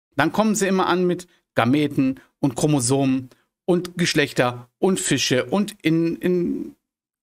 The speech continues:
Flora und Fauna und hier und dort. Du kriegst keine Antwort auf die Frage, nenn mir mehr als zwei Geschlechter.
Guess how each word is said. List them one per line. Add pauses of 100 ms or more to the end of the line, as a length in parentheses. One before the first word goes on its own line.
(260)
Flora
und
Fauna
und
hier
und
dort. (200)
Du
kriegst
keine
Antwort
auf
die
Frage,
nenn
mir
mehr
als
zwei
Geschlechter.